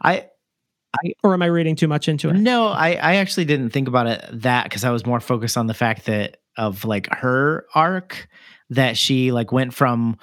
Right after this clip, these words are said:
Speaker 1: what was clearly a one-sided toxic relationship with a guy who, like, was two-faced and was, like, 'cause they, the other, the younger kids,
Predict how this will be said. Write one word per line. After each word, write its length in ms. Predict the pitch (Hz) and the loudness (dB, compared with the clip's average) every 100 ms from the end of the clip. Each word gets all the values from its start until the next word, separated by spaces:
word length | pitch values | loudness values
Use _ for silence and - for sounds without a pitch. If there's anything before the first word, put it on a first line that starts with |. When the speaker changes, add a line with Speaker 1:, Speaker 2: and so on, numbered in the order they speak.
| - | -10
Speaker 1:
what 140 | - 135 | 0 0
was 140 | 123 | 0
clearly 360 | - 165 175 156 | 0 2 4 2
a 80 | 127 | 0
one-sided 640 | 123 127 123 120 117 107 | 0 -2 0 0 2 0
toxic 400 | 123 117 - 110 | 0 0 -4 0
relationship 680 | 113 113 113 123 135 135 | 0 0 0 0 0 0
with 200 | 120 107 - | -2 -2 -6
a 100 | 113 | -4
guy 260 | 107 104 104 | 0 0 0
who, 240 | 107 101 | 0 -2
like, 260 | 101 95 98 | -2 -4 -4
was 200 | 95 95 | -4 -4
two-faced 540 | - 107 117 113 117 113 | -4 -2 0 -2 -2 -2
and 160 | 101 | -2
was, 240 | 95 92 98 | -2 -4 -4
like, 320 | 90 90 - - - - | -6 -8 -16 -20 -20 0
'cause 240 | 135 113 - - _ | 0 0 -10 -20 _
they, 320 | 139 151 139 | 2 2 0
the 260 | 127 131 127 | 0 0 2
other, 240 | 120 120 | 0 0
the 100 | 110 | 2
younger 240 | 127 127 107 | 0 0 0
kids, 460 | 156 127 110 107 | 0 0 -2 -6